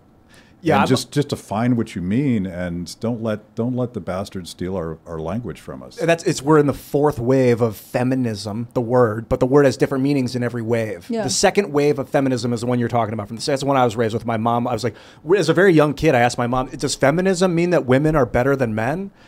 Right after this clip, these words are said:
Speaker 1: She said, "No, feminism means that men and women are equal." And that was all I needed.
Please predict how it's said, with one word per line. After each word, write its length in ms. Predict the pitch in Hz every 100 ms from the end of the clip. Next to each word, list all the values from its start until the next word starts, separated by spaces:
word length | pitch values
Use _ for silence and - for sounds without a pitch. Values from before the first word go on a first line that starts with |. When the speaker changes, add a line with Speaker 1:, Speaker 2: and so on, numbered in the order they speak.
| -
Speaker 1:
She 100 | 123
said, 140 | 120
"No, 180 | 120 123
feminism 540 | 107 139 151 143 127 123
means 200 | 123 113
that 300 | 107 107 -
men 160 | 120
and 100 | 120
women 200 | 117 113
are 80 | 104
equal." 400 | 110 - 90 - _ _ _ _ _ -
And 100 | 131
that 60 |
was 100 | 180
all 100 | 196
I 60 | 185
needed. 300 | 180 170